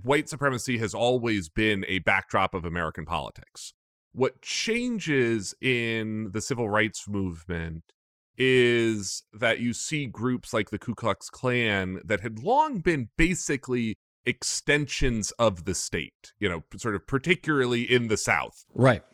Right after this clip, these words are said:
Speaker 2: And I don't think we spend enough time on that, Garrett, to be honest with you.
Speaker 1: Yeah. You know, high-ranking K K K leaders in the South are, you know, local sheriffs and elected officials and governors. And that what happens in the wake of the civil rights movement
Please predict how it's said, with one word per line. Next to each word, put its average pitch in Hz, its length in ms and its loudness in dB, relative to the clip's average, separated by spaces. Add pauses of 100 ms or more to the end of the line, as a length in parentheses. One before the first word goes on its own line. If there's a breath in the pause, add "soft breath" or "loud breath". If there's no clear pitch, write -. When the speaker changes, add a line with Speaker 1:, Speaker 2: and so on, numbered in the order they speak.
(140)
Speaker 2:
And 165 160 8
I 220 60 10
don't 269 140 6
think 262 160 2
we 240 80 6
spend 220 220 6
enough 175 200 6
time 156 260 6
on 117 140 4
that, 95 180 -4
Garrett, 90 240 -6
to 101 80 -6
be 107 100 2
honest 107 300 -2
with 73 100 -10
you. - 80 -18 (240)
Speaker 1:
Yeah. 113 280 6 (280)
You 127 100 0
know, 107 200 0 (180)
high-ranking 165 840 2 (160)
K 151 160 -2
K 156 160 0
K 160 220 2
leaders 143 460 0
in 117 80 -2
the 117 80 -2
South 107 360 0
are, 104 320 4
you 104 80 0
know, 90 260 0 (240)
local 135 360 4
sheriffs 135 580 4
and 104 120 0
elected 131 360 0
officials 120 640 2
and 98 400 2 (240)
governors. 170 580 2 (480)
And 135 800 2
that 120 500 4 (200)
what 135 260 2
happens 180 720 0
in 127 100 -2
the 117 80 -2
wake 123 220 0
of 110 60 -4
the 107 80 -8
civil 110 220 -2
rights 123 320 2
movement 87 520 -2